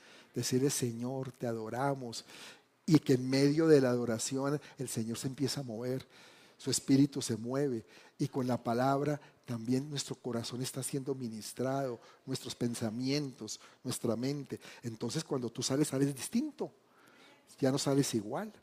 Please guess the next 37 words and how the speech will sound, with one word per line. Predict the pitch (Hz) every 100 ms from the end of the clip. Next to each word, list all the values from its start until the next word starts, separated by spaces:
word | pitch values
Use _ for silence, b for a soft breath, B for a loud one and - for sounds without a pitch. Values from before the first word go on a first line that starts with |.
| _ _
¿ves? | 123 - _ _ _
Por | 107
eso. | 139 208 135 - b b b b b b b b _ _ _ _ _ _ _ _
El | - 139
día | 139 226
de | 233 214
reposo, | 165 - 175 196
entonces, | 185 185 180
es | -
un | 170
día | 170 180
para | 180 139
buscar | 113 104 - 123
a | 127
Dios. | 120 107 98 - - _ _ _ _ b b b b b b b _
De | - 123
ir | 135 226
a, | 214
de, | 143 135 135
de | 135 127
ir | 214
o |
de | 165
venir | 131 120 147
a | 175
la | 147
iglesia. | 117 123 120 - 101 - b b b b _
Y | -
a | 143
pesar | 139 - 151 156
de, | 180 190 180 139 - - _ _ _ _ _
de | - 151
sus | - 220
limitaciones, | 233 233 233 220 - 165 156 190
pues | 160 151
este | 143 - 202
hombre | 160 143 143 196